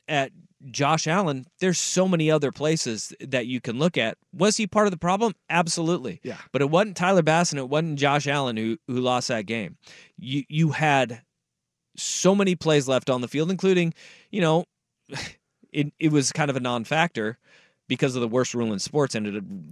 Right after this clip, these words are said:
Speaker 1: rearing its ugly
Speaker 2: Oof,
Speaker 1: head.
Speaker 2: yes, it did.
Speaker 1: But when Damar Hamlin goes for a fake punt in minus territory i-, during a, uh, when you're trailing by three, in, that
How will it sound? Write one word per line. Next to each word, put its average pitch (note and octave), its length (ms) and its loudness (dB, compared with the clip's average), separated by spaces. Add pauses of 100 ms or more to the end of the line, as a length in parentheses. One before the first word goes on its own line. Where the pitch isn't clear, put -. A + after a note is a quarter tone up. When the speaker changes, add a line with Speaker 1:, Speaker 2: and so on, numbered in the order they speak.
(140)
Speaker 1:
rearing A#2 280 0
its G2 100 -6
ugly F#2 220 -4
Speaker 2:
Oof, F2 80 -8
Speaker 1:
head. F#2+ 180 -4
Speaker 2:
yes, G2 260 -12
it - 100 -16
did. G#2 360 -14
Speaker 1:
But C3+ 320 4 (640)
when C#3 680 0
Damar D3 380 2
Hamlin C3 720 0 (400)
goes D3 300 6
for D3 220 4
a C3 80 4
fake D3 300 2
punt D#3 280 -2
in C3 180 -4
minus C3 440 0
territory A#2+ 760 -2 (880)
i-, D3 40 -6
during D#3 500 2
a, B2+ 420 2 (260)
uh, A#2+ 260 0
when C3 180 -2
you're B2+ 100 -2
trailing C#3+ 560 0
by C3 260 2
three, C#3 640 0 (760)
in, D3 280 -2 (640)
that D#3+ 380 4